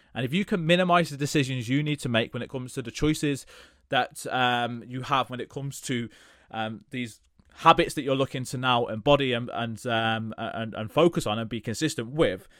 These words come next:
it's going to make it a lot, a lot easier to actually follow through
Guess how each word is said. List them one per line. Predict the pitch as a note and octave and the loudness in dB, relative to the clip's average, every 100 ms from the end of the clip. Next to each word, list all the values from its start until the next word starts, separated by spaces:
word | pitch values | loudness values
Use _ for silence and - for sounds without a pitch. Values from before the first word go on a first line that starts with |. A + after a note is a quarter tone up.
| _ | _
it's | - | -2
going | F3 F3 | 4 4
to | F3 | 4
make | D#3+ D#3 | 2 2
it | C#3 | 0
a | |
lot, | C3 C#3 D#3 - - - | 2 4 4 2 -10 -6
a | C#3+ | -2
lot | D3 D#3 | 0 0
easier | D#3+ F#3+ D#3+ B2 A2 | 2 2 2 0 0
to | - - | -4 -4
actually | C#3+ - - C3 A#2 A#2 _ _ _ _ | -4 -4 -8 -6 -8 -10 _ _ _ _
follow | - D3+ C#3+ B2+ | -4 2 4 2
through | D3 D3 G#2+ | 2 0 0